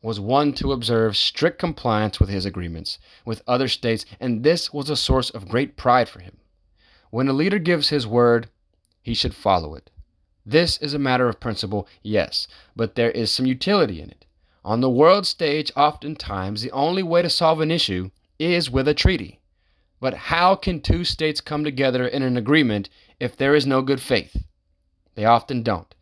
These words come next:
and usually one cites the lack of trust as a great inhibitor to engaging in negotiations with the other.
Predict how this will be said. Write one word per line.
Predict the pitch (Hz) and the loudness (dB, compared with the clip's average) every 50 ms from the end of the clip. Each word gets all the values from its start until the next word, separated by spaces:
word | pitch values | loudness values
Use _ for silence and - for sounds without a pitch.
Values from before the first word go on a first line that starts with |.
| _ _ _ _ | _ _ _ _
and | - 90 92 95 120 | -12 -8 -6 -2 0
usually | 160 190 208 156 123 107 98 95 98 98 _ _ _ _ | 2 2 2 2 0 -2 -4 -4 -6 -8 _ _ _ _
one | - 107 131 147 147 | -2 0 2 2 2
cites | 143 - - 139 139 135 - - | 2 0 0 2 0 0 -2 -4
the | - 123 | -2 2
lack | 120 120 117 117 - | 4 4 4 4 0
of | 110 - | -6 -10
trust | - - 131 117 110 104 - - - _ _ _ _ _ _ - | -6 0 2 2 2 2 0 -6 -12 _ _ _ _ _ _ -8
as | 117 113 107 | -6 -6 -6
a | 110 | -4
great | 101 104 143 160 151 - | -2 2 2 2 2 0
inhibitor | - 170 135 127 160 131 113 98 92 90 87 - _ _ _ - | -6 -6 -4 -4 -4 -2 -2 -4 -4 -4 -6 -8 _ _ _ -12
to | - 120 | -8 -8
engaging | 113 110 110 147 147 151 147 - 104 101 101 | -6 -2 4 6 6 6 4 2 -2 -4 -4
in | 104 101 | -4 -4
negotiations | 107 101 110 117 110 - 139 120 98 98 95 - 107 101 | -4 -2 -2 -2 -2 -2 -2 -2 -2 -2 -2 -4 -6 -6
with | 104 110 110 - | -6 -6 -6 -2
the | 127 135 | 0 2
other. | 135 123 - - - | 2 2 2 -2 -8